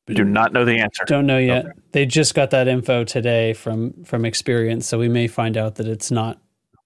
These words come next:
Speaker 2: a hundred percent or something, but that's, that's where people are finding them. And they can be killed. They don't have hearts, so they don't regenerate, but they do put up a shield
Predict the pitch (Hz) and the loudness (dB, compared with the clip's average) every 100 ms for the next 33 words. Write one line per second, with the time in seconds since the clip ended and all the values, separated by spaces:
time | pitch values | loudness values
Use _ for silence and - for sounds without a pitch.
0 | - 120 123 110 123 127 113 113 - 110 | -8 -4 -2 -2 -4 -2 -4 -4 -6 -6
1 | 113 113 110 107 - - 131 120 - 139 | -6 -6 -6 -8 -10 -6 -4 -4 -2 -2
2 | 131 - 165 147 139 127 147 127 120 110 | 0 -2 -4 0 0 0 -2 0 -2 0
3 | 123 120 117 113 113 - - - 175 147 | -2 0 -2 -4 -6 -10 -18 -4 0 2
4 | 143 135 - _ 156 147 _ 139 131 - | 2 0 -4 _ -20 -20 _ 0 0 0
5 | 180 214 120 127 110 127 127 131 180 190 | 0 0 0 0 0 0 0 2 2 2
6 | 160 127 120 123 - - 117 120 143 156 | 0 0 -2 -2 -4 -4 -2 0 0 -2
7 | 139 120 135 131 107 127 123 120 151 165 | -2 -2 0 0 -2 -2 -2 0 2 0
8 | 160 - 147 131 113 - 143 131 113 113 | 0 0 0 0 -4 -4 0 0 2 0
9 | - | -4